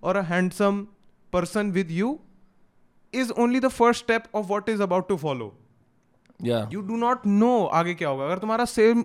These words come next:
Speaker 1: सिर्फ goal ही एक चीज़ है कि that is the first step, तो तुम्हारे को कुछ नहीं पता आगे क्या-क्या होगा। जो
Speaker 2: Yeah।
Speaker 1: माँ चुदेगी तुम्हारी, तुम्हारे को कुछ नहीं पता। You
Speaker 2: It's
Speaker 1: won't
Speaker 2: like
Speaker 1: be ready।
Speaker 2: people expose their fangs
Speaker 1: हाँ।
Speaker 2: and we all have fangs,
Speaker 1: Yeah।
Speaker 2: you know?
Speaker 1: वो
Speaker 2: And
Speaker 1: चीज़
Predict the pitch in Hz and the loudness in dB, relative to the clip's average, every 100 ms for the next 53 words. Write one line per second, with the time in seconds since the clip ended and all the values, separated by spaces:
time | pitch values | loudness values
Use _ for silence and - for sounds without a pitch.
0 | - 165 233 220 156 156 202 226 214 185 | -4 -4 -4 -4 -4 2 4 4 2 4
1 | 202 - 208 202 214 233 190 160 160 175 | 4 2 -2 0 -2 -4 -8 -10 -4 0
2 | 185 208 190 214 202 196 - 214 - - | 0 -2 -4 -2 0 0 0 -2 -4 -16
3 | - - - 220 - - 208 214 233 262 | -20 -10 -2 -2 -2 -6 0 2 0 -2
4 | 247 240 262 233 233 214 214 214 185 170 | -2 0 0 2 4 2 2 -4 -4 -2
5 | 131 117 95 - _ _ _ _ _ _ | -4 -4 -8 -14 _ _ _ _ _ _
6 | - 202 220 170 170 226 226 220 220 214 | -6 -4 -2 0 2 2 2 0 0 -2
7 | 208 214 226 220 208 214 - 226 170 151 | -2 -2 -2 -4 -6 -6 -4 -4 -4 -6
8 | 151 170 214 214 220 180 151 120 156 170 | -8 -4 -2 -2 -2 -2 -2 0 2 2
9 | 165 - 147 147 131 131 - 123 117 143 | 0 0 2 2 4 2 2 2 2 2
10 | 135 139 143 139 139 110 - 120 113 113 | 4 4 4 4 2 -2 0 0 0 -2
11 | 139 160 123 - - 127 139 - _ - | 0 2 0 -8 -14 -14 -14 -20 _ -12
12 | 170 - 156 - | -8 -6 -6 -8